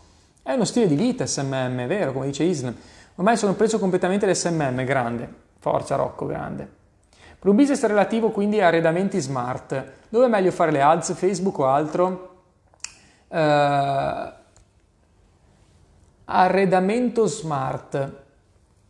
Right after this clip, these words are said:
Eh, non so se i tuoi clienti, Stefania, sono privati o sono aziende. Se sono aziende, LinkedIn. Se sono privati, Google.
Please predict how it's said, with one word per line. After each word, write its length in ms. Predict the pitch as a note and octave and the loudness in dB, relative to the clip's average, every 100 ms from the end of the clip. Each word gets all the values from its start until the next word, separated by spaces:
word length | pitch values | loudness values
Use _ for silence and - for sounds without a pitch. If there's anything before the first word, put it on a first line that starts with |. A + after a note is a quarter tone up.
| _ | _
Eh, 640 | D#3 C#3+ C#3 - - - - - | -2 0 0 -2 -4 -6 -8 -14
non 420 | - G3+ F3+ G#3+ | -6 0 2 2
so 120 | A3+ D4 | 0 0
se 120 | D4+ | 2
i 80 | G3 | 2
tuoi 160 | G#3 | 0
clienti, 420 | G3+ F3+ G3+ A#3+ | 2 4 4 2
Stefania, 440 | C4 - - G3+ A3 | -2 -2 -2 -2 -2
sono 220 | F#3 E3 | -2 -4
privati 1000 | D#3 D#3+ C#3+ C#3 F#3 G#3+ B3+ C4+ D4+ - - _ _ | -2 -2 0 2 2 2 0 -2 -2 -12 -20 _ _
o 140 | G3 | -2
sono 920 | - - F#3 F#3 F#3+ F#3+ F#3+ - - _ | 0 2 4 4 2 0 0 -6 -20 _
aziende. 640 | D#3+ B2+ C#3 B2 A#2 A#2+ B2 - | -4 -4 -4 -4 -6 -8 -12 -14
Se 140 | - | -8
sono 220 | - A3 | -2 2
aziende, 500 | G#3 D#3 A#3+ D#4+ D#4+ | 4 4 2 4 2
LinkedIn. 600 | F#3 C3 B2 - B2 A#2 - - - | 2 0 -4 -6 -6 -8 -14 -20 -18
Se 160 | - F3 | -6 -4
sono 320 | - D4 D4+ | -2 0 0
privati, 920 | D4+ F#3 F3 C#3+ C3 - D3+ G3+ - | 2 2 4 2 0 -2 -2 -4 -10
Google. 560 | E3 E3+ D#3 - - | -8 -6 -6 -8 -14